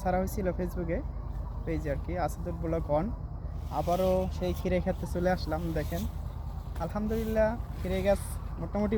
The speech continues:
বড় হয়ে গেছে। আমরাও এখন আসছি, দেখি কিছু খিরাই নেওয়া যায় কিনা। এই মামা আছে, এই যে খিরাই খাতের মালিক, সে, সে আসলে মোটামুটি এখন ভালোই খিরাই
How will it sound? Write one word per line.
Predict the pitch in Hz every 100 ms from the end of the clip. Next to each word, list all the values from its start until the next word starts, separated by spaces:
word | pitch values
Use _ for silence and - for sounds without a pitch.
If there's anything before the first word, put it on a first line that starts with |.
| 175
বড় | 190 202
হয়ে | 226 208
গেছে। | 190 - 240 277 - - - - - - 143
আমরাও | 170 185 202 196
এখন | 196 190 185
আসছি, | - 202 180
দেখি | 185 185 175 - - -
কিছু | - 208 185
খিরাই | 190 190 185
নেওয়া | 175 175 175
যায় | 175
কিনা। | 180 180 180 - - - - -
এই | 160
মামা | 170 180 185 180
আছে, | - 180 208 - - -
এই | 156 156
যে | 160 185 - - - -
খিরাই | 165 170 160
খাতের | 175 170 170
মালিক, | 165 165 -
সে, | 170 - - - - - - - - -
সে | 160 165 170 - - - -
আসলে | - 185 190 190
মোটামুটি | 185 208 214 214 220
এখন | 220 220 220 - - - - - - - - -
ভালোই | 175 220 226
খিরাই | - 214